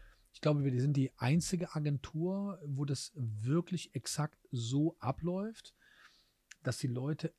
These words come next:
echt trainiert werden, ja, dass das eine ganz bestimmte Systematik hat. Man könnte fast sagen,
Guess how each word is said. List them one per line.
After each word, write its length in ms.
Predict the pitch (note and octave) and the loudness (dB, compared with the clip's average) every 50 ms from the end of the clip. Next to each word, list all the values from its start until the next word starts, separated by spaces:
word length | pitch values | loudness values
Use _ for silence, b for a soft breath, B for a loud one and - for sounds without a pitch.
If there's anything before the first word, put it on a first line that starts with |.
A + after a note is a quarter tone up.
| _ _ | _ _
echt 460 | C3+ C#3 D#3 - - - - - _ | 0 0 0 0 -2 -8 -10 -8 _
trainiert 560 | - - B2+ B2 B2 C#3+ E3 F3+ E3+ - A#2 | 0 2 4 6 8 10 8 8 8 6 0
werden, 320 | G#2+ G2+ F#2+ F#2 F2+ F2+ | 0 0 0 -2 -4 -6
ja, 240 | F#2 G2 A2+ C#3 D3+ | -6 -4 -4 -4 -2
dass 280 | C#3 B2 A#2 - - - | -2 -2 -4 -4 -4 -4
das 300 | - A#2+ A2 - - - - | -4 -4 -2 -4 -6 -6 -8
eine 540 | A#2+ A2+ B2 B2+ _ _ C3+ C3+ - C#3+ C3 | -8 -8 -8 -12 _ _ -20 -12 -6 -4 -2
ganz 240 | B2 C#3+ E3+ E3+ - | 0 0 0 0 -2
bestimmte 440 | - D3 - - D#3 D3+ D3+ - C#3 | -4 -8 -4 0 0 0 2 2 0
Systematik 840 | A#2 A#2+ C#3 - - - B2 A2+ A#2 B2 C#3+ D3 - F3 - - - | 0 0 -2 -2 -2 -2 -2 0 0 0 -2 -2 -2 -4 -6 -2 -4
hat. 200 | F3+ F#3 - b b b b b b b b b b b b _ | -4 -4 -6 b b b b b b b b b b b b _
Man 120 | B2 A#2 - | -4 2 4
könnte 240 | D#3 D#3+ D#3 D#3 - | 4 4 4 2 -4
fast 340 | - - D3 D#3+ - - | -2 0 0 0 0 -2
sagen, 540 | - D3 D3 D3 D#3 D#3+ D#3 D#3 D#3 D#3 C#3 | -2 -2 0 0 0 0 2 2 2 2 0